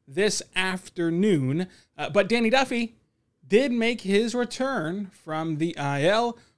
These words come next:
We have a question about what the Royals should do with their pitching coach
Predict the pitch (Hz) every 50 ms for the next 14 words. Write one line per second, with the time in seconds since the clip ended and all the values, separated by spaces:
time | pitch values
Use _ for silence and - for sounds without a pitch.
0 | _ _ 160 160 135 147 165 165 160 151 151 - - - 214 233 226 - - -
1 | 220 208 202 - - 160 156 143 123 - 214 220 202 165 - - _ _ _ _
2 | _ _ 131 135 160 202 220 214 - - 196 175 160 147 156 160 170 170 170 160
3 | 131 - - 151 135 123 120 - 160 170 175 170 156 160 - 131 127 127 - -
4 | 214 214 - 220 208 190 - 185 185 180 165 160 - - -